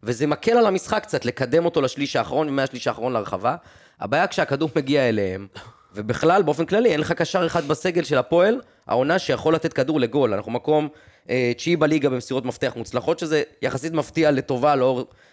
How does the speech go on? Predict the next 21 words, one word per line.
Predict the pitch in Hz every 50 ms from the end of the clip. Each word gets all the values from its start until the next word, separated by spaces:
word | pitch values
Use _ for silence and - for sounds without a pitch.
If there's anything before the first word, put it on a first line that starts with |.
| _ -
איך | - -
שהקבוצה | - 151 - 110 117 - 123
נראית, | 107 117 123 151 139 120
ועדיין, | 123 117 113 143 165 147 123 113
אתמול | - - 147 147
כל | 143 - 160 160
אחד | 147 - 151 143
עשר | 139 - 147
המצבים | 139 120 - - 113 127 143
שלך, | 135 165 - - 208 220 220 - - - _ _ _ _ _ _ _ _
חוץ | - - 160 165 - 147
מליוס | 147 143 143 135 131 120
שפרץ | - - - - 110 117 123 123 -
שם | - 113 107
בתוספת | 101 98 95 - - - 139 - -
הזמן, | 139 131 147 175 185 190 170 -
הגיעו | 123 123 135 151 135
או | 151 180
מבעיטות | 190 190 170 156 143 - 165 139
מחוץ | 147 139 151 143 -
לרחבה, | 135 123 110 - 117 117 147 180 226